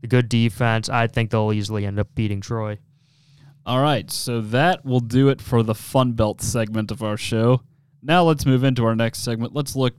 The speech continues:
Speaker 2: just very briefly at the top twenty-five. We've had a couple of pretty big jumps this week. We've got Kentucky all the way up to number nine, B Y U to twelve,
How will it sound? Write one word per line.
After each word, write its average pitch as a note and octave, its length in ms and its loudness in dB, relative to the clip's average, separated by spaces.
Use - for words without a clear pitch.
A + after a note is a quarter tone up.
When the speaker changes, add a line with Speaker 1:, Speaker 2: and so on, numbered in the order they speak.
Speaker 2:
just D3 300 -6
very B2 240 0
briefly A2 420 -10
at F#2 80 -14
the F2+ 80 -16
top G#2 260 -4
twenty-five. A2+ 720 0
We've C3+ 180 4
had F3 140 2
a D#3+ 40 -2
couple F#3+ 320 0
of C#3+ 120 -2
pretty D3+ 180 2
big D3 220 0
jumps A#2 320 -4
this G#2+ 180 -6
week. A#2 240 -4
We've G#2 180 -4
got G#2+ 240 0
Kentucky B2 520 -2
all A2 240 -2
the G#2+ 80 -2
way A2 160 -2
up G#2 100 -6
to - 80 -10
number G#2 240 -6
nine, A#2 400 -2
B A2+ 160 0
Y G#2+ 200 0
U G#2+ 200 -2
to G2 120 -10
twelve, D3 560 -2